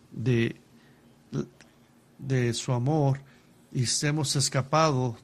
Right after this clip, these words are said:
de los problemas del mundo. Y esa es la gracia de Dios. También en Romanos seis, quince a dieciocho dice, "¿Qué diremos a esto? ¿Pecaremos porque ya no estamos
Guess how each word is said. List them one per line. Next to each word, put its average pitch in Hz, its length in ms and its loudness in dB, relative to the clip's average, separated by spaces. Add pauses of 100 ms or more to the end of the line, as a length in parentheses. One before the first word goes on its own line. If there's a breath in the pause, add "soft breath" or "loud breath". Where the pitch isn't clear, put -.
(120)
de 131 140 -2
los 123 180 -2
problemas 135 480 0
del 117 100 0
mundo. 107 280 -2
Y 123 40 2
esa 135 240 2
es 135 120 0
la 127 100 2
gracia 139 400 2
de 117 80 2
Dios. 104 340 -4
También 131 260 4
en 135 60 8
Romanos 131 460 6
seis, 156 380 6
quince 139 580 4 (480 loud breath)
a 135 100 6
dieciocho 135 760 6 (480 loud breath)
dice, 143 400 6
"¿Qué 156 160 8
diremos 151 720 8
a 139 180 8
esto? 127 480 4
¿Pecaremos 135 640 6
porque 135 220 6
ya 131 60 8
no 143 100 4
estamos 147 760 6